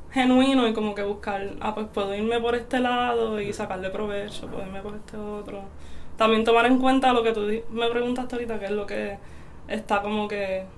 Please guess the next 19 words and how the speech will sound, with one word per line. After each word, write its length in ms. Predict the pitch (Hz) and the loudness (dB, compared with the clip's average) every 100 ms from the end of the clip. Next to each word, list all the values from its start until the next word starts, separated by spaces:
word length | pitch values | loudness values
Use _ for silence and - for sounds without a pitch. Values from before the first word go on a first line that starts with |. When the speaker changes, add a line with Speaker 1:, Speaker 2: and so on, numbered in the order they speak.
| - - - 208 | -20 -20 -8 -4
Speaker 1:
haciendo 340 | 214 208 202 | -2 0 0
el 80 | 208 | 2
boom 300 | 208 226 226 | 4 4 4
ahora. 420 | 220 226 202 196 - - | 0 0 -2 -4 -6 -6
Speaker 2:
Ujú. 120 | 113 107 - - - | -8 -10 -16 -18 -6
Speaker 1:
Pues, 160 | 214 214 | -4 -2
si 100 | 208 | -2
es 100 | 202 | 0
el 160 | 226 | -2
turismo 800 | 269 247 233 233 226 208 196 196 | 0 2 4 4 2 -2 -2 -4
o 60 | 202 | -6
si 540 | - 202 185 180 175 - - - | -6 -8 -8 -10 -12 -14 -16 -14
son 160 | - 202 | -6 -4
los 80 | 208 | -2
comerciantes 500 | 226 220 226 226 233 | 0 0 0 -2 -4
pequeños, 380 | 240 240 247 233 | -4 -4 -6 -6
pues, 180 | 208 190 - - - - - | -8 -8 -6 -6 -6 -8 -6
tratar 340 | 214 196 185 180 | -4 -2 -2 -4
de 360 | 196 196 - | -6 -8 -10